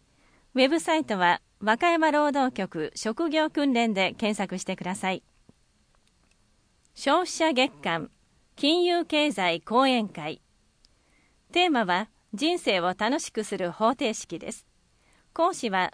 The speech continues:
数学者で大道芸人のピーター・フランクル氏。日時は五月十八日土曜日、十三時三十分から十五時まで、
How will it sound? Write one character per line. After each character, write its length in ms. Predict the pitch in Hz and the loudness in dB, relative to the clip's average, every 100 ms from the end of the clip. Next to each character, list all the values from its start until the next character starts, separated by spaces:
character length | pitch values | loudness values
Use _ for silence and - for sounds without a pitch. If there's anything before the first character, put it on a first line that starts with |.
| - | -8
数 340 | - 285 320 | -10 -4 -2
学 200 | 311 320 | -2 -4
者 200 | - 196 | -6 -4
で 240 | 165 160 - | -2 -4 -2
大 200 | 208 285 | 0 0
道 200 | 302 302 | 0 0
芸 180 | 277 277 | 0 -2
人 240 | 220 208 | -2 -2
の 240 | 180 180 196 _ _ | -2 -2 -4 _ _
ピ 220 | - 330 | -2 -2
ー 40 | 330 | 0
タ 260 | 294 294 | 0 0
ー・ 20 | |
フ 120 | 294 285 | 0 -2
ラ 140 | 302 | -2
ン 60 | 320 | -2
ク 100 | 196 | -4
ル 120 | 190 | -6
氏。 280 | - - - _ _ _ _ _ _ _ _ _ | -8 -14 -16 _ _ _ _ _ _ _ _ _
日 260 | 285 311 262 | -2 0 -2
時 140 | 226 | -2
は 240 | 185 180 - - | 0 0 -2 -6
五 120 | 294 | -2
月 280 | 285 311 196 | -2 -4 -4
十 220 | 214 269 | -2 0
八 260 | 277 254 233 | 0 -2 -4
日 280 | 226 214 | -4 -4
土 160 | 202 214 | -4 -2
曜 160 | 233 190 | 0 -2
日、 240 | 170 - _ 202 | -4 -8 _ -6
十 200 | 277 320 | -2 -2
三 260 | 330 311 | 0 -2
時 100 | 233 | -2
三 240 | 254 269 262 | -4 -4 -4
十 140 | 294 | -6
分 260 | - 233 233 | -6 -6 -4
か 100 | 196 | -4
ら 140 | 180 | -4
十 240 | 175 254 | -2 -2
五 100 | 220 | -2
時 160 | 220 190 | -6 -6
ま 140 | 170 | -8
で、 180 | 165 160 | -6 -8